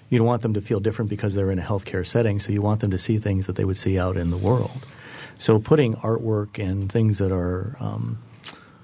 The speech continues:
oh, magical, I guess, uh, I would put it, allows them to,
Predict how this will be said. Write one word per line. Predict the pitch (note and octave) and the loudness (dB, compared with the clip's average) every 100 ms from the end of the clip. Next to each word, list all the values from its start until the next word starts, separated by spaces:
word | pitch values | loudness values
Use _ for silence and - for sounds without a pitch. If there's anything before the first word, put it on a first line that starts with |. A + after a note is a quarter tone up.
| - - | -12 -2
oh, | G2+ | 0
magical, | F#2 F#2 G2+ G#2 G2 F2+ | 2 2 2 0 0 0
I | F2 | 0
guess, | - E2 - - - - | 0 -2 -6 -16 -12 -4
uh, | - - - | -4 -2 -2
I | F2 | -2
would | E2 F2+ | -2 -2
put | - B2+ | 2 4
it, | F2 F2 - | 4 -2 -4
allows | A2 G2+ G#2 A2+ A2+ G2+ | -2 2 4 2 2 0
them | G#2 G2 | -2 -2
to, | F#2+ G2+ | -2 -4